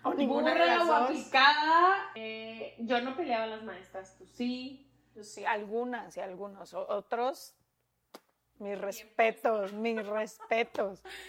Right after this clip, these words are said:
Speaker 1: Pero había ciertas cosas que te lo juro que hasta el día de hoy, o sea, el que te hacían pararte del escritorio y uno, dos, tres.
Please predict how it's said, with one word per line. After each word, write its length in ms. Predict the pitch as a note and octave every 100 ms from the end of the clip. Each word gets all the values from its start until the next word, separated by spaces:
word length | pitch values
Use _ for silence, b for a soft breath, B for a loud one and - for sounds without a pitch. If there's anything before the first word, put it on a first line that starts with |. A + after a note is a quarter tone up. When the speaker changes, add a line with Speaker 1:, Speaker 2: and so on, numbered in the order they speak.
| B B -
Speaker 1:
Pero 160 | B3+
había 240 | C4 D4 -
ciertas 540 | F4+ D#4 - F4 -
cosas 400 | - D4 - D#4+ G#4+ C5+ _ _ _ -
que 80 | A3+
te 160 | A#3
lo 100 | G#3+
juro 240 | G#3 B3+ C#4
que 80 |
hasta 220 | C#4+ - A3+
el 100 | G#3
día 180 | A3
de 140 | A3+ A#3+
hoy, 280 | A3+ A#3+ - b b b b
o 100 | A#3
sea, 140 | D4
el 80 | C4+
que 100 | C4
te 100 | C4+
hacían 260 | B3 C4+ A#3
pararte 540 | - B3 B3+ C#4 - F4+
del 600 | F4+ D#4+ C#4 A#3+ A3+ A3
escritorio 680 | G#3+ - A#3 - B3+ C4+ C#4
y 200 | A3+ - _
uno, 460 | B3 C4+ B3 G3 E3 _ _ _ -
dos, 480 | B3 C4 G#3 - _ _ _ _
tres. 560 | C4+ C4 C4+ A3 F#3